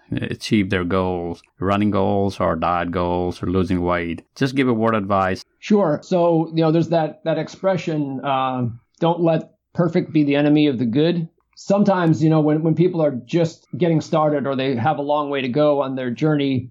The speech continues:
Speaker 2: they, they have a vision of perfection and it becomes daunting and, and frustrating when they just, you know, see how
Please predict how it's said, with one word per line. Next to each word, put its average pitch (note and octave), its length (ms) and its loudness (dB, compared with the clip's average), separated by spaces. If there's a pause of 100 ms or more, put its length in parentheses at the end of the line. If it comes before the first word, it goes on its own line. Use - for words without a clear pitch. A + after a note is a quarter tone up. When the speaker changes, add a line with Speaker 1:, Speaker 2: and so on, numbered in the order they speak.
(140)
Speaker 2:
they, D#3+ 360 2
they E3 160 2
have E3 160 2
a E3 80 4
vision D3+ 440 2
of C#3+ 360 -6
perfection C3 1040 -6
and C#3 500 0 (160)
it C3+ 160 0
becomes D3 360 2
daunting D#3 520 0
and, C3 180 -4
and C3 160 -4
frustrating C3+ 580 -2
when B2+ 120 0
they C3 100 2
just, - 440 -4
you C3+ 40 -2
know, B2+ 60 0
see C#3+ 300 2
how C3 440 -2